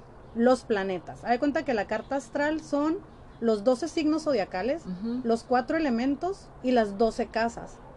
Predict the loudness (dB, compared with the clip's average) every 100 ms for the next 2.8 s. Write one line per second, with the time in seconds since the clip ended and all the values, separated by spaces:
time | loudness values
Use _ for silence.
0 | -4 2 2 2 -4 -6 -8 -10 -8 -10
1 | -10 -10 -10 -12 -18 -20 -20 -20 -16 -12
2 | -10 -2 6 6 8 6 4 0